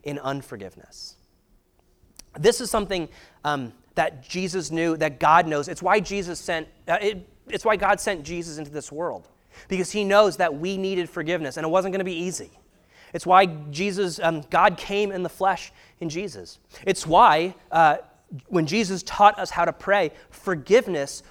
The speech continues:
was one of, like, the central pieces of it. If you remember that growing up, like, "Forgive us our sins," right? "Forgive us our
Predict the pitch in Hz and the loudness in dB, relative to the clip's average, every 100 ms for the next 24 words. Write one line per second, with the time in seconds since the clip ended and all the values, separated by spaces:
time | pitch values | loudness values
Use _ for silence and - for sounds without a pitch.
0 | - 175 143 147 202 220 196 175 175 151 | -2 -2 -2 -2 2 4 2 2 -4 -4
1 | 185 - 208 190 - 180 - 240 240 175 | -6 -4 -2 -2 -2 -6 -6 -8 -6 -6
2 | 139 110 139 185 185 233 226 180 - _ | -6 -6 -6 -2 2 4 4 4 0 _
3 | _ _ _ _ 202 190 247 226 - - | _ _ _ _ 0 2 2 0 -4 -20
4 | _ 175 160 - - 180 208 226 - 196 | _ -2 -2 -6 -8 0 2 2 0 4
5 | 190 202 185 180 _ _ - - 214 247 | 6 6 2 -4 _ _ -12 0 0 0
6 | 269 - - 175 240 - - _ _ _ | -4 -8 -2 2 2 -2 -16 _ _ _
7 | _ - 165 208 208 196 196 202 | _ -4 -2 0 4 6 6 2